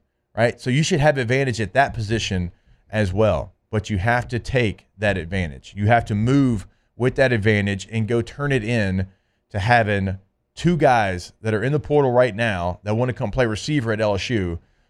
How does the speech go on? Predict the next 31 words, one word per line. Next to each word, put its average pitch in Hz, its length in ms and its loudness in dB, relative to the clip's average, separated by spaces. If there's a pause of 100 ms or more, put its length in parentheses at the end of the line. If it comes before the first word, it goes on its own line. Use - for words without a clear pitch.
because 101 440 0
in 104 180 -2
nineteen, 147 640 0 (260)
those 127 260 2
two 156 160 0
guys, 151 480 4 (600)
arguably 127 500 2 (120)
two 147 120 0
of 135 60 2
the 120 60 2
best 117 360 2 (140)
five 127 340 2
receivers 110 400 -2
in 104 80 2
all 110 160 4
of 90 80 -6
football, 80 540 -8 (500)
right? 101 200 0
Now 117 140 2
you 139 140 0
got 127 240 0
two 147 460 2
that 113 120 0
are 113 60 4
about 120 220 2
to 123 60 -8
be 123 100 -2
first-round 127 520 -2
draft 123 300 2
choices, 139 560 -2 (320)
right? 120 240 0